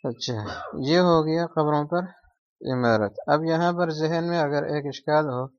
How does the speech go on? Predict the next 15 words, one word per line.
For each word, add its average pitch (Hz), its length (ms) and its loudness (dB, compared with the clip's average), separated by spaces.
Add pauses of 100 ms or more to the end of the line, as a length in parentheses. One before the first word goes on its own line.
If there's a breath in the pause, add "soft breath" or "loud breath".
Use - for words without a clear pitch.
(720)
کہ 135 100 -4
پھر 160 180 -2
نبی 143 280 -2
کریم 151 280 -2
صلی 160 180 -8
اللہ 143 440 0
علیہ 135 140 -2
وسلم 135 480 -6
کی 156 240 -8
قبر 135 380 -2
مبارک 135 460 0
پر 143 120 -4
گنبد 127 480 -6
کیوں 117 200 -4
ہے 98 220 -10